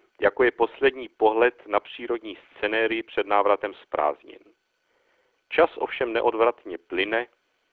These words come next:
a nic netrvá věčně. Čas vládne a nedá se zastavit. Kdo se nechce podřídit a pěstuje kult věčného mládí, stává se směšným jako stařenka v Texaskách.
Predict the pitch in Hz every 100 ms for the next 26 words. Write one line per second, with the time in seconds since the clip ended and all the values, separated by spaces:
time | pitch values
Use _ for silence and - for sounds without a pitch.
0 | _ _ _ 95 117 - 131 120 123 117
1 | 107 87 - - - - _ _ _ _
2 | _ _ _ 92 78 - _ _ 85 90
3 | 92 101 117 127 _ _ _ _ _ _
4 | _ 98 104 120 123 - 104 98 - 82
5 | - - _ _ _ _ _ _ _ _
6 | _ - 147 208 185 - 117 - 98 90
7 | 107 117 135 156 - 101 - 104 - -
8 | 123 113 98 _ - 123 123 - - -
9 | 95 104 - 117 101 95 80 85 95 101
10 | 107 120 123 _ _ _ _ _ - 104
11 | 101 98 - 87 - 101 104 - - 113
12 | 117 117 _ _ _ _ 92 - 92 -
13 | 95 110 98 98 - 87 - 80 - -
14 | - - -